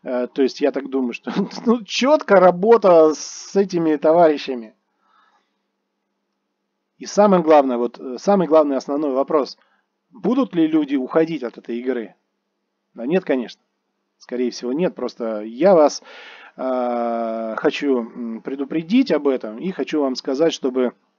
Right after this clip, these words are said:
э, вы во время игры, во время получения удовольствия от игры не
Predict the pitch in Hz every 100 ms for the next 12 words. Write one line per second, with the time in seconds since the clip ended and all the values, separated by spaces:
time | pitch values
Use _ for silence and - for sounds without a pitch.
0 | _ _ _ _ _ _ _ _ _ -
1 | _ _ _ 113 120 107 196 185 185 127
2 | 135 135 135 123 123 123 143 180 214 -
3 | _ _ _ _ _ _ _ _ _ _
4 | _ _ _ _ _ _ - 135 156 139
5 | 123 147 143 156 131 120 139 135 - 127
6 | 117 139 151 202 196 143 139 139 143 143
7 | 139 135 131 127 123 123 120 117 117